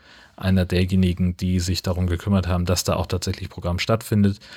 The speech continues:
Und, ähm, unter anderem hatten wir dabei, ähm, Moritz Klenk und Stefan Schulz mit, äh, die haben ja diesen Podcast-Kritik-Podcast,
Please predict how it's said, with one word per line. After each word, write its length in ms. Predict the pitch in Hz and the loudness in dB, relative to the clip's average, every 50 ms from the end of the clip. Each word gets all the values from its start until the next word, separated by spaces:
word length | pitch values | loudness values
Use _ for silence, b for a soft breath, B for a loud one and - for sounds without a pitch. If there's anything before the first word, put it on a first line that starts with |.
| B B B B B B B _ | B B B B B B B _
Und, 520 | - 90 87 87 87 87 - - - - - | -2 0 0 0 0 -2 -4 -6 -6 -6 -4
ähm, 380 | 90 85 87 87 87 85 87 95 | -2 -2 -2 0 -2 -2 -2 -2
unter 320 | - 101 101 98 98 90 - | 0 0 0 2 0 0 2
anderem 340 | 90 101 104 104 98 92 92 | 4 4 6 6 6 4 4
hatten 220 | 101 - 92 92 | 2 0 0 0
wir 80 | 92 90 | 0 0
dabei, 640 | 87 85 85 - 87 87 90 92 92 92 95 - | 0 -2 -2 0 0 2 2 4 4 4 2 0
ähm, 220 | - 90 90 87 87 | 0 0 0 0 0
Moritz 420 | 87 85 92 92 90 92 - - | -2 -2 -2 -2 -2 -2 -4 -4
Klenk 320 | - - 92 95 98 92 - | -4 0 2 2 2 2 0
und 100 | 90 90 | -2 -4
Stefan 360 | - 95 87 - 92 87 - | -2 -2 -4 -2 -4 -4 -4
Schulz 460 | - 113 110 113 113 104 - - - | -2 2 2 4 4 4 2 0 0
mit, 440 | 101 98 90 - - - - - - | 0 -2 -2 -2 -4 -4 -4 -4 -4
äh, 420 | 90 90 87 87 85 82 85 87 90 | -4 -4 -4 -4 -6 -6 -6 -8 -6
die 160 | - 90 87 | -4 -4 -4
haben 100 | 90 92 | -2 -4
ja 60 | 92 | -6
diesen 640 | 90 90 85 - - 87 87 87 80 82 85 85 - - | -6 -8 -10 -8 -6 -6 -6 -6 -6 -8 -8 -10 -12 -8
Podcast-Kritik-Podcast, 2000 | - - - - - - 95 90 - - - - - - - 92 - - 104 98 - - - - - - - 101 - - - 101 98 95 92 - - - - | -4 -4 -4 -4 -2 -2 -2 0 -2 -2 -6 -10 -10 -8 -8 -6 -4 -2 -2 -2 -4 -6 -12 -14 -12 -8 -6 -6 -6 -4 -4 -2 0 0 0 -2 -4 -8 -12